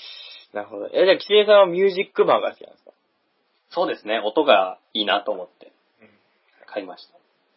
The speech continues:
Speaker 1: 高えな、楽器。
Speaker 2: 楽器、高いっすよ。まあ、それこそピンキリなんでね。
Speaker 1: うん。
Speaker 2: その、今のダチュラさんのが確か二万ぐらいなんですよ。
Speaker 1: あ、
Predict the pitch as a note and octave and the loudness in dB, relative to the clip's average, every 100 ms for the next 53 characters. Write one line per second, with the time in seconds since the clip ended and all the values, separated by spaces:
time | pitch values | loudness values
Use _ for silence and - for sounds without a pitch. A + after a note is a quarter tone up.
0 | _ _ _ _ _ _ _ _ _ _ | _ _ _ _ _ _ _ _ _ _
1 | _ _ _ _ _ _ - B2 - A2+ | _ _ _ _ _ _ -8 -8 -8 -12
2 | A2 - - G3+ - _ F3 - _ _ | -12 -10 -8 -10 -12 _ -10 -10 _ _
3 | _ - - - - - - - - E3 | _ -14 -12 -12 -12 -14 -10 -2 0 2
4 | D#3+ - - A#2+ - - - - - D4+ | 0 -4 0 0 0 -4 -18 -20 -6 -4
5 | F#4+ G4 - A3 A#3+ - C#4+ B3 C3+ G#2 | -4 -6 -6 -6 -6 -6 -2 0 0 -6
6 | G2 G#2 _ _ _ C3 A#2 G#2+ A2 _ | -14 -20 _ _ _ -14 -14 -14 -20 _
7 | _ _ _ _ _ _ _ _ - - | _ _ _ _ _ _ _ _ -20 -16
8 | G3+ G#3+ G#3+ B3 D3+ D3+ G#3+ F3+ C3 A2 | -6 -4 0 2 4 2 2 -2 -2 -4
9 | F#2 F#2 - - D#3 - F2+ G#2+ D3 F#3 | -6 -8 -6 -6 -6 -8 -10 -4 2 2
10 | G3 G#3 G#3 A3+ E3 G2+ - F2 F2 _ | 2 -6 -10 -4 -2 -4 -8 -14 -14 _
11 | _ _ _ - - _ C3+ C3 A2+ | _ _ _ -18 -18 _ 2 2 2